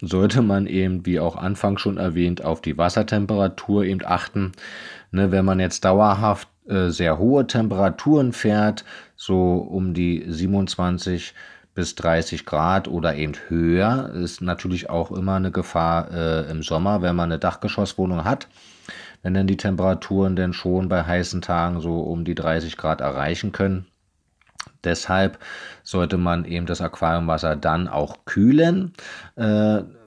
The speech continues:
wie man das Aquariumwasser kühlen kann, äh, werde ich in einer Extra-Episode, äh, demnächst dann auch noch, äh, beleuchten und erklären. Äh, allerdings jetzt erstmal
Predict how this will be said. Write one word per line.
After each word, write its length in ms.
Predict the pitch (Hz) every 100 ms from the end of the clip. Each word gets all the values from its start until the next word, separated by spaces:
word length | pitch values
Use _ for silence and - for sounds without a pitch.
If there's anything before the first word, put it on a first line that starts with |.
| - 82 - -
wie 180 | 87 117
man 200 | 120 107
das 360 | 101 - - _
Aquariumwasser 920 | - 90 - 92 92 92 90 87 92
kühlen 420 | - - 98 92 82
kann, 640 | 101 104 110 - - - -
äh, 360 | - 90 82 -
werde 220 | 90 87
ich 100 | 87
in 120 | 98
einer 340 | 82 82 78 -
Extra-Episode, 1200 | 98 - - 101 90 87 92 80 85 85 87 85 - - - -
äh, 180 | 87
demnächst 560 | 76 87 82 82 80 -
dann 120 | 78
auch 220 | - 95
noch, 300 | 92 95 - -
äh, 320 | 87 85 82
beleuchten 720 | 76 80 87 113 113 - 107 104
und 340 | - 90 87 - - - -
erklären. 640 | - - 113 113 110 107 - - - - -
Äh, 260 | 95 95
allerdings 580 | 90 95 101 98 101 - _ -
jetzt 260 | 90 104 -
erstmal 640 | 104 101 - 101 98 98